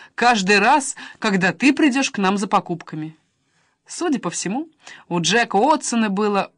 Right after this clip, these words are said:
отличное настроение, и Аманда благосклонно кивнула, принимая бокал шампанского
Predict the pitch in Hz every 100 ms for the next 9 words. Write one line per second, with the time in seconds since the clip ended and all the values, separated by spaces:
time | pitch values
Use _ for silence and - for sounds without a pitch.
0 | - 180 175 214 294 - 233 214 190 -
1 | 185 160 160 156 151 156 _ - - -
2 | 233 277 403 381 226 196 196 202 - 302
3 | 330 277 285 247 196 196 190 185 - -
4 | - 202 208 196 185 180 180 185 - 175
5 | 165 254 320 - 262 254